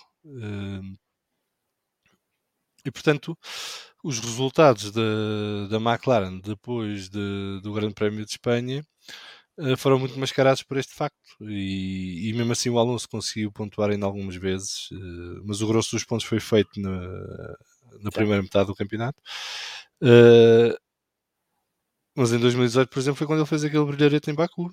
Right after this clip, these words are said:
Speaker 1: não é? Com o carro completamente destruído.
Speaker 2: Sim, foi. E
Speaker 1: Conseguiu
Speaker 2: lembro que as
Speaker 1: acabar em
Speaker 2: primeiras
Speaker 1: sexto lugar,
Speaker 2: corridas
Speaker 1: ou,
Speaker 2: foram boas.
Speaker 1: ou sétimo.
Speaker 2: Foram boas.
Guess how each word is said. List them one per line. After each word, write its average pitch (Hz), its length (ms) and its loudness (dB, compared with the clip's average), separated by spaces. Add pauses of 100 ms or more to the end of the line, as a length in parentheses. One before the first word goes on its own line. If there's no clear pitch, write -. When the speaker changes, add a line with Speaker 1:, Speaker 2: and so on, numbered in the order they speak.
Speaker 1:
não 113 100 -8
é? 147 80 -12 (180)
Com - 100 -16
o - 40 -16
carro 101 280 -6
completamente 101 400 -4
destruído. 123 720 -4
Speaker 2:
Sim, 277 240 2
foi. 190 280 10
E 175 40 2
Speaker 1:
Conseguiu 135 160 2
Speaker 2:
lembro 151 220 8
que 123 40 2
as - 60 6
Speaker 1:
acabar 127 140 8
em 139 100 8
Speaker 2:
primeiras 151 200 2
Speaker 1:
sexto - 120 -12
lugar, 143 160 4
Speaker 2:
corridas 165 240 2
Speaker 1:
ou, 190 60 -8
Speaker 2:
foram 160 260 6
boas. 127 540 0
Speaker 1:
ou 113 80 -4
sétimo. 123 300 -2
Speaker 2:
Foram 117 120 -8
boas. 113 320 -10